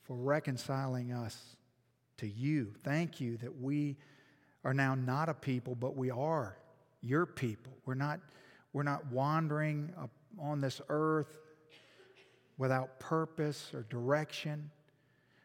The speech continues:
But Lord, because of your work on the cross, God, we are your adopted sons and daughters. We get to live life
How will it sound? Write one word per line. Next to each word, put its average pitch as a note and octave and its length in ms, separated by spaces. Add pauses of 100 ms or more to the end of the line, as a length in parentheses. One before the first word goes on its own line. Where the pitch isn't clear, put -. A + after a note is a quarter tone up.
(160)
But B2+ 120
Lord, D3+ 260
because D3 380
of C#3 120
your D3+ 280
work D#3 560 (1080)
on D#3+ 300
the D#3+ 80
cross, D#3 640 (400)
God, C#3+ 400
we D3+ 400 (1200)
are B2 100
your D3 280
adopted C3+ 640
sons D3+ 400
and B2+ 140
daughters. D3+ 640 (640)
We D3 160
get D#3 240
to B2+ 240 (1200)
live D3 400
life D3+ 640